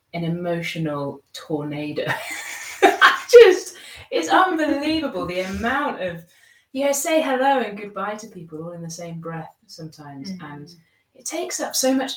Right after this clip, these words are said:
Speaker 1: energy and headspace. And I found that has really thrown me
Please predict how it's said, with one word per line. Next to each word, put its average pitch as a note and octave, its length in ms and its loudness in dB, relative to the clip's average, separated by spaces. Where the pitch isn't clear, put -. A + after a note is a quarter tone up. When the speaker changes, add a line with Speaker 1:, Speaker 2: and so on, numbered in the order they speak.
Speaker 1:
energy D#4+ 600 -6
and A#3 360 2
headspace. - 1080 -8
And F3+ 280 -12
I - 80 -2
found C#4+ 420 2
that E3+ 140 -2
has E3+ 160 -6
really G3 320 -4
thrown F#3 360 -4
me C#3 300 -8